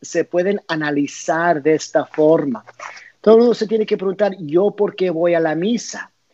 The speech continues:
Voy a la misa porque quiero adorar a Dios, porque quiero darle la reverencia que Él merece como el creador del mundo, m-, creador de mi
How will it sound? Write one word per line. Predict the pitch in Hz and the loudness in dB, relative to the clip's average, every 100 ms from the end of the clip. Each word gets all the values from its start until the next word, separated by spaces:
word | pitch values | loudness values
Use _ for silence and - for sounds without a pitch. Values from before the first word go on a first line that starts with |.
| _ _ - - | _ _ -18 -2
Voy | 143 160 | 4 6
a | 202 | 6
la | 214 | 4
misa | 208 190 185 175 | 2 0 0 -2
porque | 170 160 - 147 | 2 0 0 -2
quiero | - 156 165 175 - | 2 4 4 2 -2
adorar | 143 143 139 127 131 135 147 - - | -4 0 0 2 2 0 -4 -8 -10
a | 139 | -6
Dios, | 127 123 147 160 - - - - | 2 2 2 -2 -6 -6 -12 -2
porque | 139 - 135 | 0 2 2
quiero | 147 143 | 6 6
darle | 139 139 151 160 | 6 6 6 4
la | 160 143 | 2 0
reverencia | 135 127 127 131 131 - 139 | 2 2 2 2 0 0 -2
que | - 139 | 2 2
Él | 135 | 2
merece | 131 123 139 - 147 | 2 2 2 0 -2
como | - 135 131 | 0 0 0
el | 120 | 0
creador | 139 127 123 123 131 135 151 | 2 4 4 6 6 6 4
del | 143 135 | 0 0
mundo, | 135 147 156 147 151 147 | 0 2 2 0 -2 -2
m-, | 139 139 - | 0 2 2
creador | 165 139 131 143 143 | 2 6 6 4 2
de | 139 | -2
mi | 135 147 151 | -2 0 -2